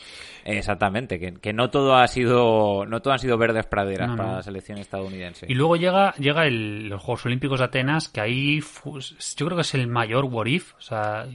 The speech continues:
Speaker 1: Sí,
Speaker 2: que
Speaker 1: es,
Speaker 2: to-
Speaker 1: es el punto, es el punto más bajo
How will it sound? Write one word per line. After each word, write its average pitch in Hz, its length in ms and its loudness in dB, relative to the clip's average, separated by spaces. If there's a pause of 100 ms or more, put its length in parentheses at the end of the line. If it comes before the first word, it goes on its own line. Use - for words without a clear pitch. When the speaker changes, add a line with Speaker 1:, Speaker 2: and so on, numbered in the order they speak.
Speaker 1:
Sí, 254 160 -8
Speaker 2:
que 135 180 -2
Speaker 1:
es, 117 160 -10
Speaker 2:
to- 156 200 0
Speaker 1:
es 165 100 -2
el 214 120 0
punto, 202 600 0 (160)
es 135 160 -8
el 175 100 -6
punto 170 380 -4
más 151 500 -2 (220)
bajo 113 800 0